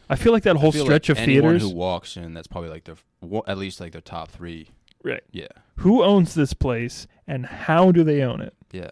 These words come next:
Speaker 2: Well, dude, like,
Speaker 1: 'Cause
Speaker 2: most
Speaker 1: it's
Speaker 2: of the comedy clubs around here, I feel like, are, like, fucking,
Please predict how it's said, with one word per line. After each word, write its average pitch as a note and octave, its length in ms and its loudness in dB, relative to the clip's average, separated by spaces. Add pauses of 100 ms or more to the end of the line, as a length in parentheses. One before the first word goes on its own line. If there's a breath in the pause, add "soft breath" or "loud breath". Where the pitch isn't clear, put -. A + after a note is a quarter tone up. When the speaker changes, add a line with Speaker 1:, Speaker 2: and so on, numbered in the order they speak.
Speaker 2:
Well, F#2+ 140 -8
dude, A#2 260 -4
like, D#2+ 140 -10
Speaker 1:
'Cause D3 160 -2
Speaker 2:
most D3 140 0
Speaker 1:
it's - 80 -14
Speaker 2:
of G2 60 -12
the E2+ 80 -14
comedy G2 360 -10
clubs F#2+ 260 -12
around F2 300 -12
here, F2+ 200 -10
I E2+ 80 -10
feel E2 200 -16
like, D#2+ 300 -16
are, E2+ 140 -10
like, E2 440 -14 (540)
fucking, E2+ 640 -16